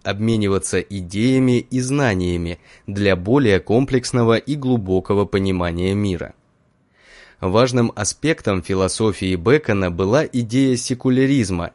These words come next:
и разделения науки от религии,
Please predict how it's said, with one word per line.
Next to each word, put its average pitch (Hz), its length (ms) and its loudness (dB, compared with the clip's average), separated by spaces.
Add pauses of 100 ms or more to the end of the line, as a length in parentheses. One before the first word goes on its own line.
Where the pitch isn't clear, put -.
(140)
и 110 120 -2
разделения 101 800 0
науки 110 640 0
от 110 220 -4
религии, 110 640 -2